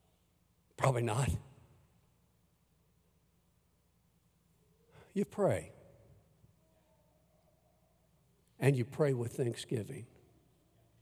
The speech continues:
Why? Because your prayer's so powerful that you're gonna be able to get God to do what you want? No. Because God is God.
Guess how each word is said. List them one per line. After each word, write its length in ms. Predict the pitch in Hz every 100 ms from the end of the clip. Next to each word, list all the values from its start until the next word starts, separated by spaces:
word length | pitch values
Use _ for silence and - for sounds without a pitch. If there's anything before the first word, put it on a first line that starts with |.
| _ _ _ _ _ _ -
Why? 140 | 127
Because 320 | 127 123 139 120
your 100 | -
prayer's 320 | - 139 131
so 140 | 123
powerful 640 | - - 131 139 131 147 139
that 140 | 120
you're 120 | 120
gonna 300 | 127 127 123
be 180 | 117 120
able 180 | 139 139
to 80 | 117
get 320 | 143 143 104
God 280 | 131 135 127
to 40 |
do 200 | 120 139
what 200 | 135 135
you 60 | 131
want? 320 | 131 156 151 - - - - -
No. 640 | - 92 107 101 - - - - - - - - - - - - _ -
Because 340 | - - -
God 460 | - - 117 113 113
is 180 | 92
God. 480 | - - - - -